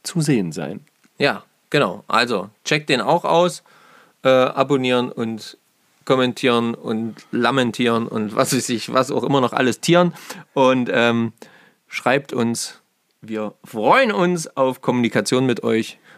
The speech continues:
Speaker 2: und wünschen euch eine
Speaker 1: Denkt
Speaker 2: wundervolle
Speaker 1: ans
Speaker 2: Woche.
Speaker 1: Gewinnspiel.
Speaker 2: Denkt ans Gewinnspiel, genau.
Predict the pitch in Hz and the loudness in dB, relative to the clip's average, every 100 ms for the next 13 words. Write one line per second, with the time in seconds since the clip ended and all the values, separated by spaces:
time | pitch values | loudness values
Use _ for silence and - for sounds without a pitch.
0 | _ - 107 101 107 156 170 156 120 117 | _ -4 -4 -2 -2 0 0 0 0 -2
1 | 117 - 101 101 98 139 165 147 117 107 | -4 -6 -4 -2 0 2 2 2 0 0
2 | 156 151 - 113 123 _ - 117 123 110 | 0 0 -2 -4 -4 _ 0 2 2 0
3 | 117 135 - 156 175 180 117 113 | 0 0 0 0 0 -2 -2 -2